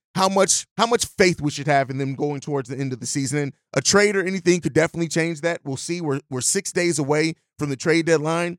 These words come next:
Not expected to do much, but hey, we'll see. We'll see if the Bulls end up making something. But with that said, I wanna move on to the last topic for today.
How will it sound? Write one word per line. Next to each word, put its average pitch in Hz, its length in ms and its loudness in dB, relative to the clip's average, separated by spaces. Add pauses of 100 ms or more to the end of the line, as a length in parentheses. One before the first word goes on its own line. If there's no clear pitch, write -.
Not 196 180 2
expected 196 440 -6
to 185 80 -12
do 185 180 -6
much, 202 300 -4
but 190 160 -2
hey, 214 260 -4
we'll 185 220 0
see. 151 240 -6
We'll 170 180 0
see 190 140 -6
if 175 80 -6
the 170 80 -4
Bulls 160 280 -2
end 156 140 -2
up 147 80 2
making 131 320 -4
something. 131 300 -2
But 139 220 4 (300)
with 262 160 2
that 190 180 6
said, 147 200 2
I 147 60 4
wanna 202 180 2
move 185 240 0
on 165 160 2
to 151 120 -10
the 143 100 -6
last 139 320 -2
topic 123 340 -6
for 143 100 -6
today. 110 380 -8